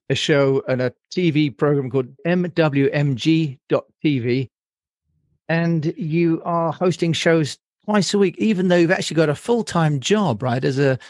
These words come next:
as an administrator. So just take us through the mechanics of the show and, and the platform and,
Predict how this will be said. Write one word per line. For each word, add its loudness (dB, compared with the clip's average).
as -2
an 2
administrator. 0
So 0
just -4
take 0
us -4
through 0
the 0
mechanics 0
of -2
the 0
show 2
and, -2
and 2
the 0
platform 0
and, -2